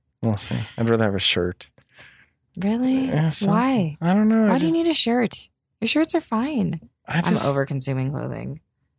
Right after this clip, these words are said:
Speaker 1: I, I think
Speaker 2: hate
Speaker 1: I'm
Speaker 2: it.
Speaker 1: getting tired of wearing t-shirts.
Speaker 2: Oh my God.
Speaker 1: Well, not a hundred percent, but it's just like
Speaker 2: Do you not like how you look at work?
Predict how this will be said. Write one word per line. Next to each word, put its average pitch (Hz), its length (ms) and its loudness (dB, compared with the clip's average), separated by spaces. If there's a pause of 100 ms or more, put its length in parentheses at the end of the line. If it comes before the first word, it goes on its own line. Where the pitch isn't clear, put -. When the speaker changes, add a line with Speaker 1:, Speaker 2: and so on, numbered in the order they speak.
(240)
Speaker 1:
I, 156 340 2
I 160 40 2
think 202 180 2
Speaker 2:
hate 208 60 4
Speaker 1:
I'm 196 80 2
Speaker 2:
it. 175 40 0
Speaker 1:
getting 175 200 2
tired 160 260 0
of 156 60 2
wearing 151 180 0
t-shirts. - 800 -6 (420)
Speaker 2:
Oh - 160 -16
my - 200 -14
God. - 480 -14 (440)
Speaker 1:
Well, 156 240 2
not 175 380 2
a 123 120 0
hundred 151 280 2
percent, 113 440 -2
but 101 140 0
it's 101 140 -4
just - 240 -4
like 98 200 0 (100)
Speaker 2:
Do 196 120 0
you 196 80 4
not 185 260 0
like 175 300 -2 (520)
how 170 140 -4
you 165 180 0
look 165 340 -6
at 165 320 -6
work? 285 880 -4